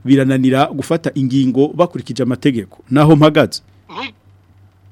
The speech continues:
Speaker 2: ni jambo nanje rindira, nanje
Speaker 1: Ijambo ni gwawe.
Speaker 2: Ubucama-,
Speaker 1: Urazi ko inama
Speaker 2: ubucamanza
Speaker 1: isumba
Speaker 2: bukorana
Speaker 1: ingimba.
Speaker 2: n'igi-, eh, ubucamanza bukorana n'igipolisi. Iyo habaye ibintu nk'ibi,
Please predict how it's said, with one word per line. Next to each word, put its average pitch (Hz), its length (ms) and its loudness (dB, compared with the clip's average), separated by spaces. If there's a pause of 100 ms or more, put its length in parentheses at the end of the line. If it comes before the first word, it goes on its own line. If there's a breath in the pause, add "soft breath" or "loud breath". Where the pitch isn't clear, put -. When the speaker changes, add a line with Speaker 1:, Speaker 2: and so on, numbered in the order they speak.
(160)
Speaker 2:
ni 285 160 -8
jambo 269 580 -4
nanje 240 380 -6
rindira, 175 760 -18
nanje 151 260 -14
Speaker 1:
Ijambo 156 540 6
ni 170 120 6
gwawe. 123 340 2
Speaker 2:
Ubucama-, 202 640 -6 (760)
Speaker 1:
Urazi 165 260 6
ko 170 100 6
inama 160 240 8
Speaker 2:
ubucamanza 131 80 6
Speaker 1:
isumba 143 260 6
Speaker 2:
bukorana 127 220 6
Speaker 1:
ingimba. 104 160 0
Speaker 2:
n'igi-, - 1400 -16
eh, - 60 -16 (180)
ubucamanza 240 640 -4
bukorana 165 400 -8
n'igipolisi. 170 720 -12
Iyo 247 80 -6
habaye 226 320 -4
ibintu 185 280 -14
nk'ibi, 190 720 -12